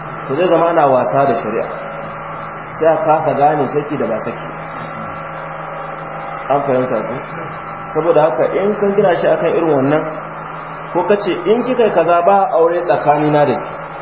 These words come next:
Don kika ba aure, ka lalatar da wanda yake tsakani. An fahimta ku? Amma za a ɗauke shi akan saki ɗaya ne wanda shari'a ta ce.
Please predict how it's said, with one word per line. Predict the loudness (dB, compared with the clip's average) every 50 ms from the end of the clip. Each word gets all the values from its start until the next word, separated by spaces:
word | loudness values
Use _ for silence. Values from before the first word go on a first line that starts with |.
| -12 -12 -12 -12 -12 -10 -10 -10 -10 -10 -12 -12 -12 -12 -12 -10 -10 -10 -10 -10 -10 -10 -10 -10 -12 -10 -10 -10 -10 -10 -10 -6
Don | -4 -4 0
kika | 0 2 4 4 4 6
ba | 6 6 6
aure, | 8 6 4 4 2 -2 -2 -4 -8 -8 -10 -12 -12 -12 -12 0
ka | 2 4 4
lalatar | 6 4 4 4 2 2 0 2
da | 2 2
wanda | 2 4 2 0
yake | 0 -2 -4 -6
tsakani. | -8 -8 -10 -10 -12 -12 -12 -12 -12 -12 -12 -12 -12 -12 -12 -12 -12 -12 -12 -12 -12 -12 -12 -12 -12 -12 -12 -12 -6
An | -2 0 0 2
fahimta | 2 2 0 2 0 0 -2
ku? | -2 -2 -4 -6 -6 -8 -10 -10 -10 -4 -2
Amma | 0 2 4 4 4
za | 6 4 4
a | 6
ɗauke | 4 2 2 4 2
shi | 2 4 2
akan | 2 2 2 0 0
saki | 0 -2 -4 -4 -6 -2
ɗaya | 0 0 2
ne | 4 4
wanda | 4 2 2
shari'a | 0 2 2 4 4 4
ta | 2 0
ce. | -4 -6 -8